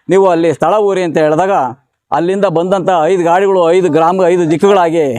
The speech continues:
ಹೋಗ್ತವೆ. ಒಂದು ಗಾಡೀಲಿ ಬಂದಂಥ ಆ ಮಗು ಇರ್ತಕ್ಕಂಥ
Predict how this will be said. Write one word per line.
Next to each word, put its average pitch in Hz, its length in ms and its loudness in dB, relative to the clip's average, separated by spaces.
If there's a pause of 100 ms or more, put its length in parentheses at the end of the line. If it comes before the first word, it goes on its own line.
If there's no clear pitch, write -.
(220)
ಹೋಗ್ತವೆ. 135 560 -2 (520)
ಒಂದು 175 260 0
ಗಾಡೀಲಿ 180 480 0
ಬಂದಂಥ 165 420 -2 (560)
ಆ 135 120 0
ಮಗು 175 320 0
ಇರ್ತಕ್ಕಂಥ 175 460 -2